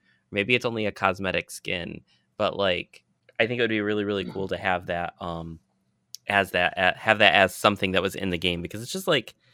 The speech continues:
it's one of those classic tropes that doesn't really get seen anywhere else. Like, you use it for, you always talk about Dracula and Frankenstein and the werewolf, but, like, creature from the Black Lagoon, it's, like, the, the monster that doesn't, doesn't get their credit.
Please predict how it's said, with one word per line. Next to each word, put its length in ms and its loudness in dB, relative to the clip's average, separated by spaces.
it's 80 -16
one 80 2
of 60 0
those 160 4
classic 440 4
tropes 520 0
that 160 6
doesn't 240 2
really 200 4
get 220 0
seen 220 -2
anywhere 340 -4
else. 240 -8
Like, 160 -4
you 80 -6
use 180 -4
it 140 -2
for, 480 0
you 380 -20
always 100 -4
talk 140 -2
about 180 -2
Dracula 400 0
and 100 -4
Frankenstein 480 -4
and 80 -8
the 80 -8
werewolf, 460 -8
but, 160 -4
like, 240 -4
creature 240 -14
from 100 -12
the 60 -8
Black 260 -6
Lagoon, 380 -10
it's, 120 -14
like, 180 -10
the, 460 -6
the 80 -10
monster 560 -6
that 240 -6
doesn't, 420 -8
doesn't 220 -4
get 140 -12
their 100 -4
credit. 380 -6